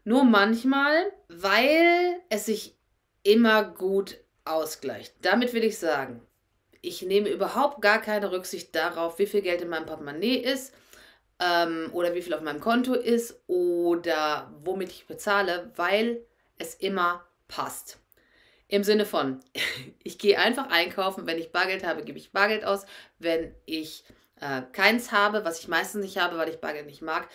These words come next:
dann zahle ich mit Karte. Ähm, ich variiere zwischen einer American Express Kreditkarte,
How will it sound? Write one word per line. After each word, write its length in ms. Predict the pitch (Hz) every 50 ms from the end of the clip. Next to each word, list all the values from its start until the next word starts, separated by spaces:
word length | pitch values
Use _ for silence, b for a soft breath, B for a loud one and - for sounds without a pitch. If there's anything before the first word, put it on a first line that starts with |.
| B B B B
dann 280 | - 151 156 156 156 156
zahle 340 | - - 170 151 151 147 -
ich 220 | - 151 151 - -
mit 180 | 143 135 -
Karte. 560 | - - 185 190 196 214 208 - 226 226 214 220 B B B B B B B B B -
Ähm, 520 | 170 175 175 175 170 170 170 170 175 175 - _ _ _
ich 260 | _ 170 170 - - _ _
variiere 720 | - - 180 180 180 175 170 - 175 190 202 220 220 240 240
zwischen 920 | 240 - - - 202 226 226 - - 254 254 254 254 262 262 254 - - _ _ -
einer 180 | 185 185 127
American 440 | 175 180 180 175 180 190 190 190 175
Express 600 | 160 160 - - _ - 175 175 175 170 - _ _ _ _ -
Kreditkarte, 1000 | - 175 165 160 175 185 185 - - 254 247 240 254 254 254 269 277 277 262 269